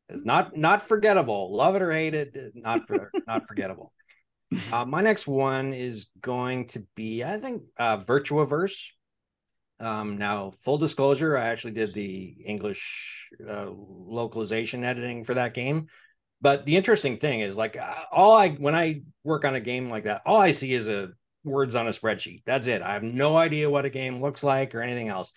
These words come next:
Speaker 1: So, um, yeah, I'd sort of gone through most of the script by the time I'd ever seen my first screenshot. And when I did, I was just, like, blown away. It's so, uh,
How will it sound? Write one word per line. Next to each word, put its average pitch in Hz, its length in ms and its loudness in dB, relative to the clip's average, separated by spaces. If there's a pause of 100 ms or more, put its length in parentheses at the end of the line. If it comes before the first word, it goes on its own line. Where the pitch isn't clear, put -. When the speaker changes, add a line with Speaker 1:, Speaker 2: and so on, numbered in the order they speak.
(280)
Speaker 1:
So, 120 480 2 (200)
um, 107 400 -4
yeah, 127 320 -10
I'd 143 360 -2 (320)
sort 139 200 0
of 120 140 -4
gone 139 220 0
through 139 160 -2
most 135 260 0
of 131 80 -2
the 104 60 -4
script - 580 -4 (100)
by 107 300 0
the 120 240 -8 (200)
time 135 240 0
I'd 120 140 -4
ever 127 340 0
seen 123 600 -6 (380)
my 107 120 0
first 123 360 -4
screenshot. 131 520 0
And 120 120 -4
when 110 120 -2
I 107 60 0
did, 104 160 -2
I 98 160 2
was 92 100 -4
just, 87 280 -18
like, 90 180 -6
blown 104 400 2
away. 90 380 -10
It's 98 200 -12
so, 104 460 2 (380)
uh, 95 200 -8